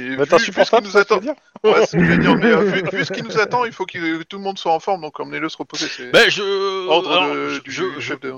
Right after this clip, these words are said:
Speaker 3: je... je contacte Iron Man pour savoir si, euh, si je laisse, euh, Juan, euh, chez lui ou est-ce que je le...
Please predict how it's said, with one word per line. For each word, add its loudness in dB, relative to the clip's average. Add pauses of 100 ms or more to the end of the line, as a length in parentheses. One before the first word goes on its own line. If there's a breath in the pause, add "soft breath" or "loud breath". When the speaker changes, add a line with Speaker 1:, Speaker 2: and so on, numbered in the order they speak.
(140)
Speaker 3:
je... -6
je -4
contacte 0
Iron 2
Man 0
pour -10
savoir -2
si, -8 (160)
euh, 0
si -4
je -2
laisse, 0
euh, -4
Juan, 0
euh, -2
chez -4
lui -4
ou 0
est-ce 0
que -6
je -4
le... 0